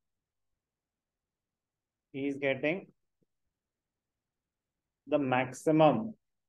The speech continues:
of both the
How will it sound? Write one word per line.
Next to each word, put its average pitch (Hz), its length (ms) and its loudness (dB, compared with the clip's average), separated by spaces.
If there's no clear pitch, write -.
of 156 320 6
both 117 340 2
the 143 220 2